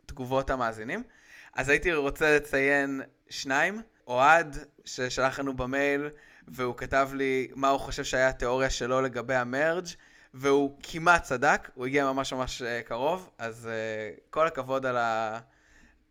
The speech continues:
על המחשבה, על ה-, על הטוויסט. והייתי רוצה לתת טפיחה ענקית על השכם לניב שוורצמן, שהכין עלינו מים, שעשה לי את השבוע.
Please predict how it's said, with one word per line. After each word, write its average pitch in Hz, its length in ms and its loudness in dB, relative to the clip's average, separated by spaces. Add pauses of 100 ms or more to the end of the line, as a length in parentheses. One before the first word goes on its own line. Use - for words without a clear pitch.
(160)
על 117 120 0
המחשבה, 113 540 -2
על 117 100 0
ה-, 110 280 0
על 117 140 -10
הטוויסט. 147 420 -12 (560)
והייתי 175 440 6
רוצה 160 240 2
לתת 156 440 0 (480)
טפיחה 127 320 -2
ענקית 151 400 0
על 147 80 0
השכם 139 640 -2
לניב 120 480 -4
שוורצמן, 151 560 0 (520)
שהכין 131 760 0
עלינו 139 340 0
מים, 151 420 -6
שעשה - 360 -4
לי 131 80 2
את 123 100 -8
השבוע. 131 480 -4